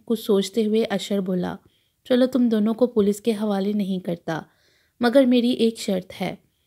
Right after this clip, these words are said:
जैन और बिलाल ने एक दूसरे को देखा। "और वो शर्त क्या है?" जैन ने पूछा। "अगली बार तुम दोनों अकेले नहीं होंगे, हम तीनों मिलकर वारदात करेंगे," अशर ने आम से अंदाज में बोला। "क्या?"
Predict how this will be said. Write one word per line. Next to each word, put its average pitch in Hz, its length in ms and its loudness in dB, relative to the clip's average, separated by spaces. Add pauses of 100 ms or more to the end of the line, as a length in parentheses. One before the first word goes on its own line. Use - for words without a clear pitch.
(240)
जैन 220 420 0
और 220 180 2
बिलाल 208 360 2
ने 226 160 0
एक 208 300 -2
दूसरे 196 300 -2
को 196 160 -4
देखा। 180 460 -6 (580)
"और 208 180 2
वो 214 160 2
शर्त 226 400 -2
क्या 202 180 0
है?" 220 460 -4
जैन 190 300 0
ने 190 140 -2
पूछा। 190 460 -4 (520)
"अगली 233 340 4
बार 233 220 2
तुम 226 260 -4
दोनों 208 300 2
अकेले 196 420 -2
नहीं 208 300 0
होंगे, 170 460 -4 (140)
हम 220 200 0
तीनों 226 320 -2
मिलकर 214 380 -2
वारदात 190 560 -4
करेंगे," 170 520 -6 (500)
अशर 247 320 4
ने 262 180 2 (100)
आम 208 260 0
से 233 260 -2
अंदाज 190 540 -6
में 214 120 0
बोला। 175 340 -4 (640)
"क्या?" 208 340 0